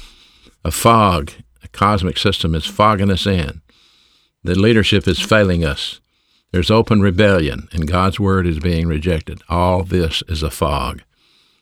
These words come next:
And unless something changes, you can say goodbye, America, because it's headed that way. I hope you're listening. You're the answer. You're the solution, not me. You. Pay attention.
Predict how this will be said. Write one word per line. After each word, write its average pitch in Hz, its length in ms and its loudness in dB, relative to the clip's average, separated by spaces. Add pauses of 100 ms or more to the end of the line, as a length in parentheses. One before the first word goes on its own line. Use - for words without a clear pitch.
(140)
And 85 100 0
unless 107 220 4
something 117 320 2
changes, 92 600 2 (180)
you 85 140 -2
can 92 120 0
say 98 240 2
goodbye, 95 420 2
America, 92 600 0 (100)
because 82 340 -2
it's 85 160 -4
headed 80 300 -2
that 76 160 -4
way. 69 320 -6 (840)
I 85 80 -2
hope 98 220 2
you're 113 120 6
listening. 101 460 4 (260)
You're 95 220 2
the 104 180 4
answer. 120 300 2
You're 92 260 2
the 92 80 0
solution, 104 520 2
not 87 200 0
me. 101 440 2
You. 107 380 4 (720)
Pay 90 180 2
attention. 90 540 0